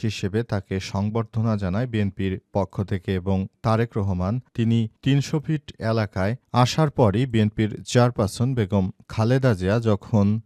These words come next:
সুস্থ হলেন তখন তাকে দেখতে হাসপাতালে গিয়েছিল এবং অবশেষে বিএনপির ভারপ্রাপ্ত চেয়ারম্যান তারেক রহমানের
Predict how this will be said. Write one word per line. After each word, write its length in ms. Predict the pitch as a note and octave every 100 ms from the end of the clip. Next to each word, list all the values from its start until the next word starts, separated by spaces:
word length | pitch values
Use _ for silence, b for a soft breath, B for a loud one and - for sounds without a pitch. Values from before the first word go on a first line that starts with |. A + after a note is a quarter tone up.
| -
সুস্থ 460 | - D3+ D3+ - F3
হলেন 460 | D3+ G#2+ G#2+ C#3 D3 -
তখন 360 | D3 D3 F3
তাকে 340 | E3+ E3 - B2
দেখতে 400 | A#2+ A2 - A2
হাসপাতালে 720 | G2 A2+ - B2+ B2 A#2+ A#2
গিয়েছিল 520 | F#2+ F#2+ - F#2+ B2+
এবং 340 | B2+ G#2 G#2 G2+ -
অবশেষে 640 | A2+ B2 C3+ G#2 - B2+
বিএনপির 520 | A2+ G#2 G2 G#2 G2 -
ভারপ্রাপ্ত 600 | G#2 A2 A#2+ B2+ - B2+
চেয়ারম্যান 480 | - A2+ F#2 G#2+ B2+
তারেক 300 | G#2+ G#2 G2+
রহমানের 600 | A2 G#2+ G#2 G2+ G2+ A2